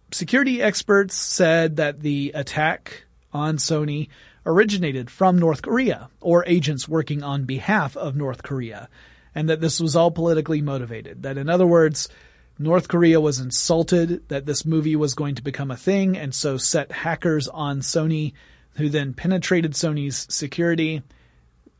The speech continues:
ransacked the databases for tons of information, including things like people's salary info, and then leaked it to the media.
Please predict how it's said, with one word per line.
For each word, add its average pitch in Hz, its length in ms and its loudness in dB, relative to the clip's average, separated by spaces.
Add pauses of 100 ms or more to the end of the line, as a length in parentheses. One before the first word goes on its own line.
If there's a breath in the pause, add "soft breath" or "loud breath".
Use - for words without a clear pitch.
(100)
ransacked 170 880 2
the 151 120 -2
databases 156 680 0
for 139 140 -6
tons 175 520 0
of 147 100 -4
information, 139 580 -4
including 147 480 -2
things 147 300 -4
like 127 240 -8 (400 soft breath)
people's 151 340 0
salary 156 460 2
info, 123 640 -8 (400 soft breath)
and 160 100 0
then 160 220 2
leaked 175 240 4
it 160 160 -4
to 151 80 -6
the 139 100 -4
media. 143 480 -4